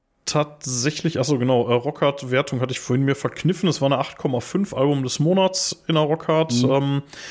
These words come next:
Speaker 1: äh, ich würde, äh, The Surgeon tatsächlich als Anspieltipp geben. Den
Speaker 2: Mhm.
Speaker 1: finde ich
Speaker 2: Kann
Speaker 1: ultra
Speaker 2: ich
Speaker 1: geil.
Speaker 2: verstehen, ja.
Speaker 1: Ja, hattest du ja vorhin auch schon gesagt, dass man den vielleicht
Speaker 2: Mhm.
Speaker 1: auch nehmen könnte. Ich würde allerdings auch noch, äh, Fever nehmen. Weil
Speaker 2: Mhm.
Speaker 1: da singt Bobby Blitz so schön clean.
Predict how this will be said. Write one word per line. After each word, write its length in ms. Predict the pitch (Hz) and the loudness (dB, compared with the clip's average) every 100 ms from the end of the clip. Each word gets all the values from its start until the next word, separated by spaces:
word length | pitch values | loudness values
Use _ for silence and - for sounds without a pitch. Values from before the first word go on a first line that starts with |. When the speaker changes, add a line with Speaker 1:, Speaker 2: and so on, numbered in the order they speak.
| - - - - | -12 -14 -6 2
Speaker 1:
äh, 140 | 139 | 2
ich 220 | 160 - | 2 2
würde, 500 | 202 190 180 151 165 | 4 6 6 6 4
äh, 20 | |
The 140 | 147 151 | 4 0
Surgeon 400 | - 165 175 190 | 2 0 2 -2
tatsächlich 480 | 190 185 180 190 185 | -2 -2 -2 0 0
als 140 | 156 | 2
Anspieltipp 640 | 180 - 180 175 190 - | 0 0 -2 -2 -4 -2
geben. 400 | 156 175 202 180 | 0 2 2 2
Den 160 | 135 139 | 2 2
Speaker 2:
Mhm. 40 | |
Speaker 1:
finde 280 | 143 147 151 | 4 6 6
ich 140 | 151 - | 4 -2
Speaker 2:
Kann 80 | 175 | 0
Speaker 1:
ultra 220 | 170 135 | 2 4
Speaker 2:
ich 40 | 170 | 4
Speaker 1:
geil. 140 | 131 | 4
Speaker 2:
verstehen, 300 | 127 127 120 | 4 6 6
ja. 40 | 117 | 6
Speaker 1:
Ja, 100 | 131 | 4
hattest 200 | 127 131 | 2 0
du 60 | 135 | 0
ja 40 | |
vorhin 220 | - 139 | 0 0
auch 60 | 135 | 0
schon 160 | - 143 | 0 0
gesagt, 320 | 131 147 - | 0 -2 -4
dass 100 | - | -2
man 100 | 131 | -2
den 60 | |
vielleicht 200 | 135 135 | 2 4
Speaker 2:
Mhm. 60 | 123 | 6
Speaker 1:
auch 40 | |
nehmen 120 | 139 139 | 4 2
könnte. 160 | 117 | -2
Ich 100 | 135 | 0
würde 140 | 147 - | 0 2
allerdings 340 | 170 165 170 | 0 0 0
auch 120 | 143 160 | 2 2
noch, 200 | 156 - | 0 0
äh, 200 | 139 139 | 0 0
Fever 420 | - 139 123 110 | -2 -4 -2 -4
nehmen. 280 | 104 101 - _ - - - - - - - | -8 -12 -14 _ -20 -20 -20 -20 -20 -14 -6
Weil 360 | 113 123 117 | 0 4 4
Speaker 2:
Mhm. 280 | 101 107 110 - | 4 4 0 -2
Speaker 1:
da 420 | 131 139 151 156 | -2 2 2 0
singt 460 | 131 139 180 147 131 | -2 0 0 -2 -2
Bobby 240 | 151 151 | 0 0
Blitz 400 | 131 147 165 - | 0 0 0 0
so 100 | 143 | 0
schön 460 | 131 - - 151 156 | 0 0 0 0 -2
clean. 480 | - 143 113 90 | -4 -2 -2 -4